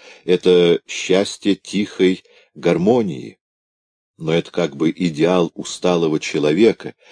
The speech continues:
который прошел все пути, преодолел все соблазны и обрел спокойное,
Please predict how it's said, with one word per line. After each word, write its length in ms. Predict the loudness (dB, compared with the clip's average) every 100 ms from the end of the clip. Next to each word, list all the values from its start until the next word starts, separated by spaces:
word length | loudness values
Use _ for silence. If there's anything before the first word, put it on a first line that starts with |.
| -20 -8
который 400 | -4 0 0 0
прошел 500 | 0 -2 0 0 0
все 300 | -2 -2 0
пути, 520 | -2 -4 -2 -2 -2 -10 -18 -2
преодолел 580 | 0 2 2 4 2
все 340 | 0 -2 0 0
соблазны 800 | 0 -2 0 2 2 0 -6 -8
и 160 | -2
обрел 480 | -2 0 0 2 0
спокойное, 920 | -6 -10 -12 0 4 4 4 0 -2